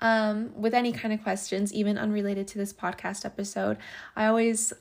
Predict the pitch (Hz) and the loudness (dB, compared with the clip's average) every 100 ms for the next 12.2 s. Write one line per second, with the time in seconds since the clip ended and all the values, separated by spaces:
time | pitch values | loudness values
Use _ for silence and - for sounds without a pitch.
0 | - - 214 202 208 202 190 196 208 - | -8 -2 0 0 0 0 0 -2 -6 -6
1 | 214 208 208 202 240 - - 240 214 202 | -2 -2 0 -2 -6 -10 -4 0 2 2
2 | 202 214 226 208 208 202 208 196 196 196 | 0 -2 -4 -2 -2 -2 -2 -2 -2 -4
3 | - 196 196 196 196 202 - - - - | -4 -2 -2 0 -2 -4 -14 -20 -20 -20
4 | - - - 208 202 202 208 208 202 214 | -20 -8 -2 0 2 0 2 2 2 0
5 | 214 220 220 - 220 226 233 220 214 226 | -2 -2 -2 0 -2 -2 -2 -2 -2 -4
6 | - 214 208 214 208 - 226 233 233 214 | -4 -2 0 0 -2 -2 0 0 -2 -2
7 | 202 208 - 220 202 202 208 202 202 - | 0 -2 -4 -4 -4 -4 -4 -2 -2 -4
8 | 185 - 226 214 - 220 220 220 220 220 | -6 -4 -2 -2 -4 -4 -4 -2 -4 -4
9 | - 226 233 - - - - - - - | -4 -4 -4 -6 -10 -12 -20 -18 -10 -2
10 | 214 208 202 202 202 - - _ _ _ | 0 2 2 2 0 -6 -18 _ _ _
11 | 240 233 233 226 214 - - - - 208 | -4 0 0 2 2 0 -2 0 2 2
12 | 208 202 | 0 -6